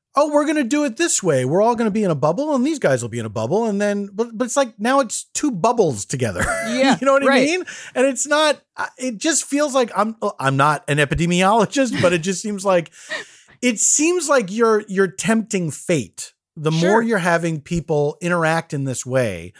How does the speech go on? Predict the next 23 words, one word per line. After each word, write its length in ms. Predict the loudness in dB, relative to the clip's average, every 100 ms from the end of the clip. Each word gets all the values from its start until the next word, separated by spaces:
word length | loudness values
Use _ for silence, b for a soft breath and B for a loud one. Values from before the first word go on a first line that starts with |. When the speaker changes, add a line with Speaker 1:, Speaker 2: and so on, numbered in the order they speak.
| B B B
Speaker 1:
the 140 | -4 0
more 340 | 2 2 2
you 260 | 2 2 2
are, 380 | 4 4 2 -2
you 240 | -4 -2 2
are 420 | 2 2 -2 -6 _ _ _ _ _ _ _ -18 -6
just 280 | -2 -2 -4 _ -20 -12
pushing 320 | -4 -4 -2 -2
your 120 | -4
chance, 500 | -6 -6 -4 -6 -6
pushing 300 | -4 -2 -2
your 100 | 0
luck. 340 | 0 0 0 -4
And, 240 | -8 -8 -6
and 340 | -4 -4 -6 B B B B B B B B B B _ _ _ -4
it's 200 | -4 -4
just 380 | -6 -4 -4
not 200 | -6 -8
worth 320 | -4 -4 -4 -6
it 120 | -8
to 120 | -6
me, 340 | -4 -2 -4 -6
especially, 640 | -6 -2 -2 -4 -8 -10